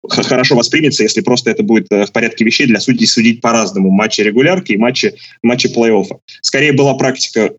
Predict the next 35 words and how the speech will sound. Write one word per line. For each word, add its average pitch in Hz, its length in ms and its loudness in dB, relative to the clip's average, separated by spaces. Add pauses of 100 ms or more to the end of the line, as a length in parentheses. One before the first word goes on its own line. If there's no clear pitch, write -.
<clears throat> 147 140 2
несколько 135 280 0
сезонов 120 360 0
назад, 123 380 0
э, 104 160 2
в 98 40 -6
чемпионатах 117 380 -2
России 151 280 0
приглашать 120 540 0
на 117 80 2
матчи 120 260 0
плей-офф, 180 340 2 (440)
эм, 98 520 0 (500)
зарубежных 127 520 2
судей. 95 420 0
Судьи 98 340 0
из, - 180 0
из 101 180 0
Великобритании, 135 640 2
по-моему, 143 240 0
приезжали 131 460 2
несколько 110 340 0
раз, 104 300 -2
судили. 98 500 2 (340)
И, 127 400 2 (200)
эм, 196 960 2 (140)
ну, 139 380 2
по 113 120 0
мне, 123 180 4
так 190 180 -2
это 143 140 2
было 135 120 4
очень 131 300 2
классно. - 460 -2 (180)
Единственное, 135 560 0